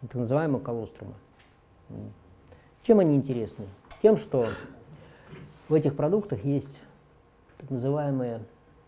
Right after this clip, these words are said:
активные пептиды, факторы роста в довольно большом количестве. Всё это, тестостерон, ин-, инсулиноподобный фактор роста один, два и так далее, находится в коровьем молозиве,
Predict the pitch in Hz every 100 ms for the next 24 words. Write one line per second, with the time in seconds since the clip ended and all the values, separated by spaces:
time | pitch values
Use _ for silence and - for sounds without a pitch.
0 | _ _ _ _ _ _ - - - 170
1 | 139 123 127 135 - 214 190 160 - -
2 | 147 - 135 139 185 - 156 143 - -
3 | - - _ _ 107 131 190 196 - -
4 | 127 175 175 120 - 139 135 117 104 -
5 | - - - _ _ _ _ _ - -
6 | - - 196 160 120 110 107 - - -
7 | - _ _ _ _ 139 - 123 - 135
8 | 147 156 151 135 135 139 139 - - 139
9 | 139 127 127 131 127 123 135 110 127 123
10 | 117 - 123 123 139 131 117 123 117 127
11 | 143 170 208 156 147 143 156 127 - 127
12 | 117 - 143 139 127 123 151 214 214 208
13 | 190